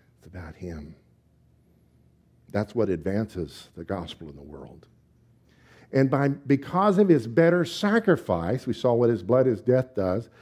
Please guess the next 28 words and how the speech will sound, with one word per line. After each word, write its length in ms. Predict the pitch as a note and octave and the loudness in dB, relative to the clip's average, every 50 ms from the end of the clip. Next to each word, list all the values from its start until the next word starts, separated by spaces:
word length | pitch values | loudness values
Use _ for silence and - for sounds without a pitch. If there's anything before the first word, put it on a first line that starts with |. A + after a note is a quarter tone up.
| - - _ | -20 -12 _
his 200 | - B2 A2+ - | -2 -2 -2 0
sacrifice, 640 | - E3+ F3+ F3 E3 - D#3+ - D#3 D3+ C#3 - | 0 0 0 0 0 -2 -2 0 0 0 0 2
which 160 | - C#3 A2+ - | 0 0 2 2
is 160 | B2+ A2 - | 0 -2 0
better, 380 | G#2+ C#3+ F#3 G3 D#3 C3+ C3+ | 2 4 4 6 6 6 4
this 240 | C#3+ C3 C3 C#3 - | 4 4 2 2 2
is 100 | E3 B2 | 0 2
the 80 | B2+ B2+ | 2 2
benefits 500 | A#2 B2 B2 A#2+ A#2+ - C3 B2+ A#2 - | 4 4 4 4 4 2 2 0 0 0
that 100 | C#3 B2 | -4 -4
come 180 | - B2 B2 B2+ | -2 0 0 2
to 140 | C#3 C3+ C3+ | 2 4 2
us 100 | C#3 C3+ | 2 2
from 220 | - F3 E3+ F3 | 0 2 2 4
that. 340 | G3 A3+ A#3+ A#3 E3+ A2 - _ _ _ _ _ _ _ _ _ _ _ - - - - | 4 4 2 2 -2 -4 -8 _ _ _ _ _ _ _ _ _ _ _ -20 -18 -2 2
He 120 | D#3 D3+ | 4 6
now 300 | C#3 C#3 D3 D#3+ F3 F#3+ | 6 6 4 4 2 2
appears 540 | F#3+ - - - F3 D#3+ C#3+ C#3+ C#3+ C3 A2+ | 0 0 0 4 6 6 6 6 4 2 2
in 100 | B2+ A#2 | 0 0
the 60 | G#2 | 0
presence 420 | - - C#3+ C#3 B2+ C#3 D3 A2+ | 0 0 0 0 0 0 -2 -4
of 120 | A#2 F#2+ F#2+ | -6 -6 -2
God 320 | A2+ B2 B2 B2+ B2+ A#2+ | -2 0 0 0 -2 -4
for 200 | - C3+ B2+ - | -6 -10 -10 -8
us, 340 | G2 F#2+ F2 E2+ - - - - _ _ _ _ _ _ _ _ _ _ _ _ _ _ _ _ _ _ | -8 -8 -10 -10 -16 -20 -20 -20 _ _ _ _ _ _ _ _ _ _ _ _ _ _ _ _ _ _
the 40 | - | -12
better 300 | G#2+ A2+ A2+ A#2+ B2 A#2 | -6 -4 -2 -2 -2 -2
sacrifice. 800 | - - A#2+ G2 F2+ - - - - D#2 D2+ D#2 E2 _ _ | -4 -4 -8 -8 -8 -12 -16 -14 -12 -12 -12 -12 -14 _ _